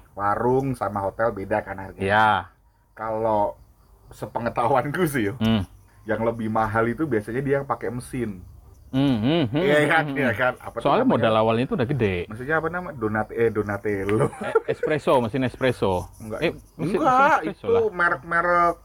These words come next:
Speaker 1: mahal-mahal sampai
Speaker 2: Oh,
Speaker 1: enam puluh jutaan ke atas,
Speaker 2: merek,
Speaker 1: satu juta.
Speaker 2: merek
Speaker 1: Oh.
Speaker 2: kok nggak tahu.
Speaker 1: Ya nggak tahu sih, kita kan bukan pelaku kopi.
Speaker 2: Mm-mm.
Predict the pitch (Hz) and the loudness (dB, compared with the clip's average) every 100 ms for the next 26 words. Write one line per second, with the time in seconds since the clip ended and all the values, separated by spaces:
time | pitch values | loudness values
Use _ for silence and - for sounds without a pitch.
0 | _ _ _ 143 170 160 180 196 185 202 | _ _ _ -4 -2 0 0 2 2 2
1 | 135 131 123 127 143 156 135 - 113 117 | 0 -2 0 4 4 2 -4 -6 -6 -2
2 | 113 107 120 127 135 - 113 113 110 104 | -2 0 2 2 2 -2 -8 -10 -6 -4
3 | 104 - 104 104 98 - 90 92 98 90 | -4 -2 -2 0 0 -2 -4 -4 -2 -2
4 | 87 - - - 101 95 92 131 139 131 | -6 -14 -20 -8 -8 -8 -4 -2 -2 -4
5 | 120 127 147 127 110 110 107 104 101 104 | -6 -4 -4 -6 -8 -6 -6 -6 -6 -4
6 | 175 95 95 | -4 -4 -6